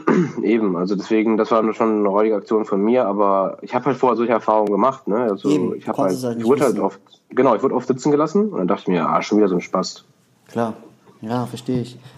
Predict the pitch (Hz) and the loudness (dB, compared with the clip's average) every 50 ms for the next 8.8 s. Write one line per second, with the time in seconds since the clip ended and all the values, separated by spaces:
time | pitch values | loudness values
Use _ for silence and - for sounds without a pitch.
0 | - _ - 120 123 123 - 120 120 117 117 185 185 185 127 127 120 113 113 110 | -14 _ -4 -4 -4 -4 -4 -4 -4 -2 0 2 4 4 4 4 2 0 -4 -6
1 | - - - 127 123 127 127 127 123 117 113 117 - 131 127 127 - 127 117 117 | -8 -10 -10 -6 -2 0 2 2 2 0 0 -2 -2 -2 -2 0 0 -2 -2 -2
2 | 120 - 120 - - 131 127 113 117 120 113 113 117 123 123 123 117 120 120 123 | -4 -6 -6 -2 0 0 0 0 -2 -2 -2 -2 -2 -4 -2 -2 -2 -2 -2 -2
3 | - 113 113 113 117 117 113 104 104 110 113 117 123 131 127 127 123 120 127 135 | -4 -4 -4 -2 0 0 2 2 4 4 4 2 2 2 2 2 2 2 2 2
4 | 143 139 139 139 139 131 120 123 127 135 135 131 127 - - 113 117 113 113 113 | 2 2 2 4 4 2 2 2 4 4 4 4 2 2 0 -2 -4 -4 -6 -8
5 | - - - _ - 123 123 120 127 123 127 - - - 127 127 127 127 123 127 | -10 -16 -20 _ -2 0 0 0 0 -4 -6 -6 -4 0 2 2 4 2 2 -2
6 | 127 - - - - - - - - - - - - - - _ - - 120 120 | -6 -12 -16 -18 -18 -18 -20 -20 -20 -20 -20 -20 -20 -20 -20 _ -4 -2 0 0
7 | 120 120 117 127 127 135 127 127 127 - 143 151 151 160 156 160 160 165 170 170 | 0 0 2 2 2 2 0 0 0 2 2 2 2 2 0 0 0 0 0 0
8 | 170 175 170 - - - 139 147 151 160 165 160 - - - | 0 -2 -4 -6 -6 -4 -2 -2 0 0 -2 -4 -6 -12 -16